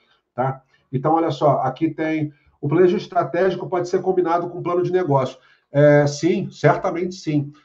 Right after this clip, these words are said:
Num plano de negócios, você vai ter o planejamento estratégico de, de marketing. Ah, tá. De marketing, né, eu digo, lá dentro, tá? É, valeu, Newton. Thiago, Thiago, olha só que legal. Eu não sei se o Zoroastro tá aí. O Zoroastro,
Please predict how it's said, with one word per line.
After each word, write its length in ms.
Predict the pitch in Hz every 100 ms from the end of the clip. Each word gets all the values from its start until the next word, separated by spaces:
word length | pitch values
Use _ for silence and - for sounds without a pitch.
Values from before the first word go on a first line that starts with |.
| _
Num 180 | 143 156
plano 280 | 170 180 180
de 80 |
negócios, 560 | 185 180 147 175 175 175
você 260 | 175 185 196
vai 200 | 185 185
ter 200 | 180 175
o 60 |
planejamento 320 | 175 170 160
estratégico 600 | - 170 170 139 180 -
de, 160 | - 143
de 160 | 143 143
marketing. 600 | 156 160 151 143 139 -
Ah, 180 | 160 156
tá. 340 | 156 127 - _ _
De 160 | - 185
marketing, 560 | 170 147 143 147 -
né, 100 | 143
eu 140 | 143 147
digo, 300 | 131 143 120
lá 160 | 147
dentro, 420 | 151 143 123 - -
tá? 300 | 139 151 143 - _ _ _
É, 300 | 131 135 135
valeu, 400 | 131 143 156 170
Newton. 600 | 147 349 359 175 175 147 _ _
Thiago, 580 | - 180 190 185 190 127
Thiago, 280 | - 175 175
olha 120 | 190
só 160 | - 180
que 80 |
legal. 420 | 180 170 143 120 - _ _ _
Eu 60 | 151
não 100 | 147
sei 140 | 196
se 100 | 196
o 40 |
Zoroastro 640 | 156 180 156 151 156 - 143
tá 100 | 135
aí. 320 | 131 185 - - _ _ _ _ _ _ _ _ _
O 80 | -
Zoroastro, 880 | 147 160 151 160 143 - 359 -